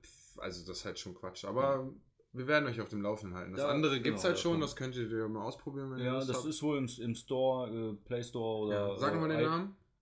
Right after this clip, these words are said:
Speaker 2: äh, Incogni müsste das heißen.
Speaker 1: Ja. Müsste
Speaker 2: Ähm,
Speaker 1: ja auch wieder, äh,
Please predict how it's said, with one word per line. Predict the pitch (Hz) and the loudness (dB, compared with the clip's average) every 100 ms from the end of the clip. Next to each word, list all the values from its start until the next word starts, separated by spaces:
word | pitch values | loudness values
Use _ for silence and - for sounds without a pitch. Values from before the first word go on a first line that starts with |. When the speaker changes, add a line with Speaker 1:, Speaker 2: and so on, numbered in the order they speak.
| - | -4
Speaker 2:
äh, | 110 - 123 | -4 -2 -2
Incogni | 135 - 170 - 104 90 85 | -2 -2 -4 -2 -4 -4 -6
müsste | 92 95 - | -8 -8 -10
das | 87 87 92 | -10 -10 -8
heißen. | 87 131 120 156 - _ - - | -6 -4 -2 -4 -8 _ -18 -4
Speaker 1:
Ja. | |
Müsste | 123 113 | 2 6
Speaker 2:
Ähm, | 113 120 | 8 8
Speaker 1:
ja | |
auch | 127 117 | 6 4
wieder, | 117 107 101 95 95 | 2 2 2 0 -4
äh, | - | -6